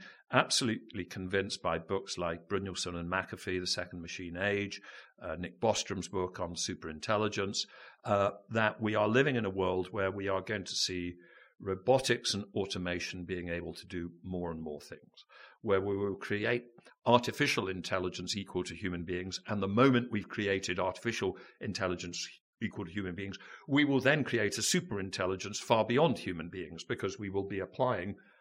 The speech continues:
an intelligence greater than ourselves to the further development of artificial intelligence. So it becomes an accelerating thing. And I think this has some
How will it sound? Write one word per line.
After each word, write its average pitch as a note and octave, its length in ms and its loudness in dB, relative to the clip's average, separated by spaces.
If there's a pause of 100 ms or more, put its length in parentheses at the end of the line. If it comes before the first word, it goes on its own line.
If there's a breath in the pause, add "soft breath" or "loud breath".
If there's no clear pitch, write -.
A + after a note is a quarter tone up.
(120)
an A#2 140 0
intelligence A2+ 600 -2
greater G#2 360 -2
than F#2+ 180 -4
ourselves F#2 500 0
to - 140 -12
the G2+ 100 -4
further G2+ 300 2
development F#2+ 500 -2
of F2+ 100 -8
artificial F#2+ 480 -4
intelligence. G2 600 -4
So G2 100 -4
it F2+ 100 -8
becomes F#2+ 360 -4 (340 loud breath)
an A#2+ 140 0
accelerating F#2 640 0
thing. E3+ 180 2
And C#3+ 80 6
I C4 80 6
think C#4 240 0
this F#3 220 0
has C#3+ 200 6
some C3 200 0